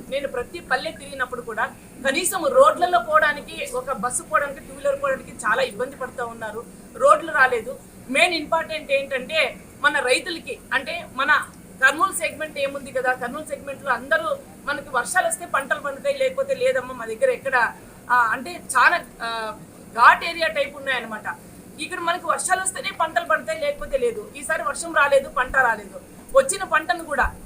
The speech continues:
ఈ రైతులకి, అంటే ప్రతిసారి ప్రధాన పార్టీలు వచ్చి ఎట్లయితే ఓటు వేయించుకుంటున్నారో, అంతే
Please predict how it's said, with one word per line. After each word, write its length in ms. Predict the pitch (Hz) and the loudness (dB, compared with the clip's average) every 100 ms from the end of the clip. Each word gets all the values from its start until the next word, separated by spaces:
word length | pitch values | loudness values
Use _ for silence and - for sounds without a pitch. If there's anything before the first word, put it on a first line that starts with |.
| - | -4
ఈ 80 | 285 | 2
రైతులకి, 560 | 262 262 339 330 226 220 | 4 2 -2 -8 -8 -6
అంటే 280 | 247 269 359 - - - | -6 -6 -10 -12 -8 2
ప్రతిసారి 520 | 269 370 370 349 339 | 2 2 0 0 0
ప్రధాన 460 | - - 349 339 349 | -2 4 6 6 4
పార్టీలు 340 | 311 294 320 277 | 0 -2 2 4
వచ్చి 360 | 269 339 392 - - - - - | 4 -2 -8 -10 -20 -20 -10 2
ఎట్లయితే 420 | 262 254 339 339 | 2 2 -6 -6
ఓటు 260 | 285 285 - | 2 4 4
వేయించుకుంటున్నారో, 760 | 605 605 - - 302 294 277 | 0 -6 -12 -12 -2 4 4
అంతే 300 | 226 233 359 | 4 -2 -4